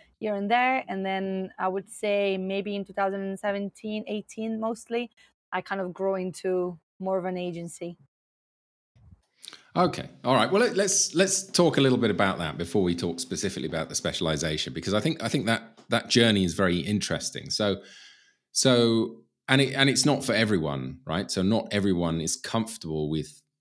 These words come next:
Speaker 2: with outsourcing, and that's, that's perfectly fine. So do you remember your, your first outsourcing, uh, jobs? Were you, or the first work that you outsourced, were you concerned? Did you have,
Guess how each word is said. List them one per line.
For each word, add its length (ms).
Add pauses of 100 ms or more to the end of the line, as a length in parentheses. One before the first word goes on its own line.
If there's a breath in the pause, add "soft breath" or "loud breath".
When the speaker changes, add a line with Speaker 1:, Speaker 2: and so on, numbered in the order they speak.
(100)
Speaker 2:
with 280 (140)
outsourcing, 760
and 80
that's, 340
that's 200
perfectly 400
fine. 300
So 300 (420)
do 100
you 60
remember 220
your, 260
your 160
first 340
outsourcing, 800 (480)
uh, 220
jobs? 380
Were 100
you, 400 (440 soft breath)
or 80
the 60
first 340
work 200
that 120
you 280
outsourced, 760
were 80
you 220 (100)
concerned? 760
Did 120
you 120
have, 240